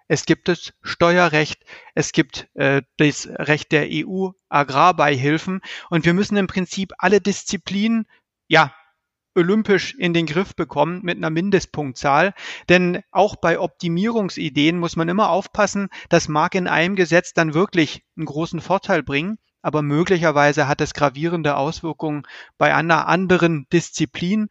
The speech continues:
Also deswegen bitte Zehnkämpfer, Zehnkämpferinnen, wenn man das behält, das wäre mir wichtig.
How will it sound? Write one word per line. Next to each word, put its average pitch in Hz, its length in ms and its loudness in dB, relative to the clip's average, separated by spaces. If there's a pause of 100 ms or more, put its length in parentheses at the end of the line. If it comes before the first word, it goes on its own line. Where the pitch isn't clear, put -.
(300)
Also 156 180 0
deswegen 160 560 0
bitte 165 380 2 (160)
Zehnkämpfer, 147 840 0 (440)
Zehnkämpferinnen, 147 800 0
wenn 143 100 0
man 135 120 -2
das 139 160 -4
behält, 135 480 0
das 143 140 -2
wäre 135 120 0
mir 131 160 -4
wichtig. 117 400 -8